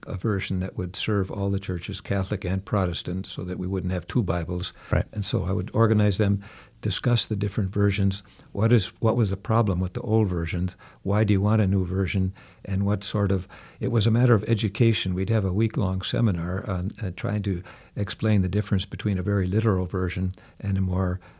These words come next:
Speaker 1: functional equivalence, uh, meaning-oriented version, and try to give samples and, uh, see. Most, in most cases, they already had an old version, so it was a
Speaker 2: Mm.
Speaker 1: matter of producing a new, more meaning-based version.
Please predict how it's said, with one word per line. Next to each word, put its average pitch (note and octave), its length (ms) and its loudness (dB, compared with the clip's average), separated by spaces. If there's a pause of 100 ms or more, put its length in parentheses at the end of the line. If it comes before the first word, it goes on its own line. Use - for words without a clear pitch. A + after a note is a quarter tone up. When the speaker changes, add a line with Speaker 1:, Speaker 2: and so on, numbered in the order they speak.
(140)
Speaker 1:
functional G2+ 500 0
equivalence, G2 760 0
uh, F2+ 120 -4
meaning-oriented G2 880 0
version, F#2 460 -2 (440)
and F#2+ 380 -2 (120)
try G2+ 180 2
to G2+ 60 2
give F#2+ 180 -2
samples G2 640 -2
and, G2 460 -2
uh, G2 200 -4 (100)
see. A#2+ 320 0
Most, A#2 320 0
in A2 220 -2
most B2 240 2
cases, A2 260 2
they G2 120 -2
already G#2 340 2
had G#2 160 2
an F2+ 80 -2
old G#2 260 4
version, E2+ 380 -4
so G#2+ 160 -2
it G2+ 40 2
was F#2 100 2
a F2+ 40 0
Speaker 2:
Mm. F2 40 -2
Speaker 1:
matter F#2+ 320 0
of E2+ 120 -4 (400)
producing G2 540 2
a F2+ 80 -2
new, F#2+ 180 0
more F2+ 360 -2
meaning-based F#2 600 0
version. F2+ 460 -2